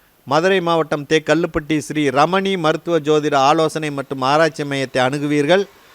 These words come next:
உங்களுக்கு கொரியரிலோ நேரிலோ நீங்கள் பெற்றுக்கொள்ளலாம். உங்கள் உடல்நலத்தை பேணுங்கள். உலகத்திலே பிறப்பது ஒரு தடவை தான். உடல்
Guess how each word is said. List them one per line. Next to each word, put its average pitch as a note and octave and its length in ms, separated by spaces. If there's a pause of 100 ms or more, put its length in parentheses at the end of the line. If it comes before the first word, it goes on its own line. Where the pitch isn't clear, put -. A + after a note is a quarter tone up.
(300)
உங்களுக்கு D3 380 (100)
கொரியரிலோ F#3+ 580
நேரிலோ F3 440
நீங்கள் D#3 360
பெற்றுக்கொள்ளலாம். C#3 760 (460)
உங்கள் D3 200
உடல்நலத்தை E3+ 640
பேணுங்கள். D#3+ 540 (600)
உலகத்திலே F3 480
பிறப்பது D#3 480
ஒரு D3 160
தடவை D#3 320
தான். D#3 260 (840)
உடல் E3 360